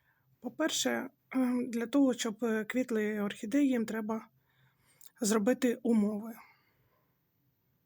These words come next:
Майже всі сортики орхідей,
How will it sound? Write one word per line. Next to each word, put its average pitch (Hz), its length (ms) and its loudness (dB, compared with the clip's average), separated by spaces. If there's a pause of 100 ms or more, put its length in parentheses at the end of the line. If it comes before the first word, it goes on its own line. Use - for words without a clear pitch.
(1600)
Майже 254 640 6 (380)
всі - 280 4
сортики 311 560 4
орхідей, 262 600 2